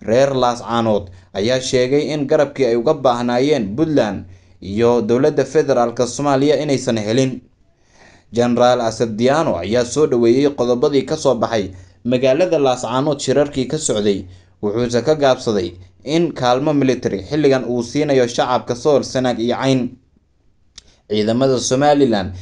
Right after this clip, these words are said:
sababta ugu weyn ee keentay jabkooda ayaa lagu qeexay in deegaanka aysan kala garanayn, balse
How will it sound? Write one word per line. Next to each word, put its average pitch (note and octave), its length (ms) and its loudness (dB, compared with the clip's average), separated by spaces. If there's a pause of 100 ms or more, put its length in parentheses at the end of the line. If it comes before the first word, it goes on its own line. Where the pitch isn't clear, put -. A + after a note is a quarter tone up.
(120)
sababta C#3+ 420 2
ugu C#3 240 2
weyn D3 240 2
ee B2 180 2
keentay B2 440 -2
jabkooda A#2 540 2 (220)
ayaa B2 280 4
lagu B2 320 0
qeexay G2+ 360 0 (220)
in D#3 220 -2
deegaanka C3+ 440 2
aysan A#2 320 0
kala A#2+ 200 0
garanayn, A#2+ 500 0 (220)
balse G#2 540 0